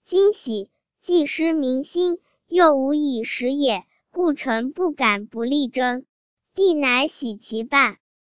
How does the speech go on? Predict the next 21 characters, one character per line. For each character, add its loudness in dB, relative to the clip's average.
帝 2
常 -4
出 0
摄 0
制， -4
故 2
群 -4
臣 -4
曰 2
：“摄 2
制 -2
乐 2
哉？” 0
皮 -4
对 2
曰 0
：“于 -2
陛 0
下 2
甚 -2
乐， 0